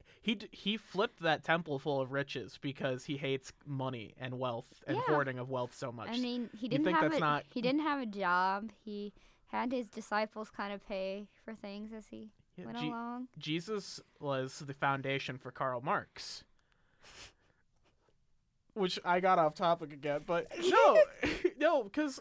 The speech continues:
Speaker 1: I'm just, that's just the way I think, like, 'cause a lot of people, I am, again, if you're similar to me, you have that sort of anti, anti-organized religion
Speaker 2: Yeah.
Speaker 1: sort of mind. But organized religions aren't bad for the most part, and it's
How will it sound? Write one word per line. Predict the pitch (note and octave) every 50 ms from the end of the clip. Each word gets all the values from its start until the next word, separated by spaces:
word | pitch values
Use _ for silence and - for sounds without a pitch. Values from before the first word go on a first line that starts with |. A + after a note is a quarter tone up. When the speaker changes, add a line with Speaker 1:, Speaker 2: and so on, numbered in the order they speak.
| - -
Speaker 1:
I'm | B3 B3+ C4+
just, | C4 C#4 C4 -
that's | C4+ C#4 C4+ -
just | C4+ B3 -
the | B3+ A#3
way | G#3+ G#3+ G#3+ G3+ G3
I | F#3+
think, | F#3+ - F#3+ F3+ -
like, | F3 D#3+ D3 C3+ - - -
'cause | - F#3+ F3+ F3 -
a | A3
lot | A3+ A#3 A#3+ B3
of | - -
people, | G#3+ G3+ - - E3+ E3+ E3+ D#3+ D#3 - _ _ _ _ _ _ _ -
I | D#3+ D#3
am, | D3+ D3 D#3 - -
again, | - D3+ E3 F3+ F3+ D#3+ C3+ B2+ B2+ B2+ - _ - - - - - - - - - - _ - - _ _ _
if | - D3+ D3+ -
you're | D#3+ D3+ C#3
similar | - - F3 D#3+ D#3+ D3+ D3 C3+ C3+
to | - E3
me, | F#3 G3 F3 E3+ D#3+ D#3
you | A2+ G#2+ D3 D3+
have | D3+ C#3+ C#3 C3+
that | C3 C3+ C3 -
sort | - D3+ C#3 C3+
of | C3 B2+ A#2+ - -
anti, | C#3+ C#3 C3+ C3+ - - C3 B2+ B2+ B2 B2 B2 - - _ _ _ _ _ _ _ -
anti-organized | E3+ F3 E3+ E3+ - E3+ D3+ C#3+ C#3 D3 C#3+ C3+ C#3 C3+ C3+ C3 B2+ B2+ -
religion | - C3+ B2+ C3+ C3+ B2 C3+ B2+ B2
Speaker 2:
Yeah. | A#2+ A#2+ F3+ - G3+ - _ - - - -
Speaker 1:
sort | - - E3+ D#3+
of | D#3+
mind. | G3 A#3+ G#3+ F3
But | G#3 A3 F#3+
organized | G3+ C4+ D#4 D4+ D4+ C#4+ C4+ C4+ - -
religions | A3 A3 G#3+ G3+ G3+ G#3 G3+ G3
aren't | F#3+ E3 E3 E3 D3+ - - _ _ _ _ _ _ _ _ -
bad | F3 - - F#3 B3+ E4 D#4+ F3+ C3+ B2
for | - - D3
the | C3+ C3
most | C3 B2+ B2+ C3 - -
part, | - C#3 B2 A#2+ - -
and | D3 D#3 E3
it's | F3 F3 - - -